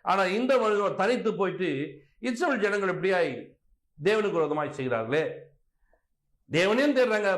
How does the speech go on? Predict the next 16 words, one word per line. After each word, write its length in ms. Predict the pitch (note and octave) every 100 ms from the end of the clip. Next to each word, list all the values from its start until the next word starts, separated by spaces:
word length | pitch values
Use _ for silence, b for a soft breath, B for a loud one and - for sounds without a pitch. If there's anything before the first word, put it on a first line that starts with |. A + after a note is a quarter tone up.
| -
பாகாலையும் 500 | F3+ A3 G#3+ C#4 A3+
பின்பற்றுறாங்க, 640 | G#3+ G3+ - F3 E3+ D3+
போய் 140 | F3 A#3
உக்காந்தாரு, 800 | G#3+ G#3+ A#3+ A#3 A3 G3+ F#3+ -
தன்னை 260 | E3 D#3+
வல்லமுள்ளவனாய் 720 | D#3 E3 F3+ F3+ D#3+ D#3 C#3+
மாற்றிக்கொண்டார். 520 | C3+ C3 B2+ B2 A#2+ - B
இப்ப 180 | G#3 A3
கர்த்தர் 300 | G#3+ F#3+ G3
சொல்றார், 260 | F#3+ E3+ D#3+
"நீ 100 | E3
போ." 200 | E3+ B3 B3 - - - _ _ _ _ _ - - _
இஸ்ரவேல் 280 | - E3+ A3
ஜனங்கள் 260 | F#3+ A3 G#3+
நடுவில் 340 | G#3 G#3 F3
பேசினாரு, 480 | A3+ A#3 A3 E3+ C#3